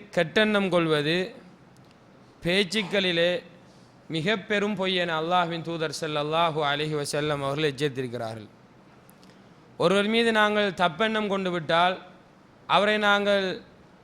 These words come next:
தவறாக புரிந்து கொண்டால், அவருடைய குறைகளை நாங்கள்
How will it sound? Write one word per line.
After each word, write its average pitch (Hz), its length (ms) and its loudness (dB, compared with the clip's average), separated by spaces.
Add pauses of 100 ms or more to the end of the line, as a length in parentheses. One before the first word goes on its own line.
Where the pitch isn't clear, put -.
(560)
தவறாக 220 560 8
புரிந்து 196 360 0
கொண்டால், 180 580 4 (760)
அவருடைய 196 680 6
குறைகளை 220 600 6
நாங்கள் 185 540 4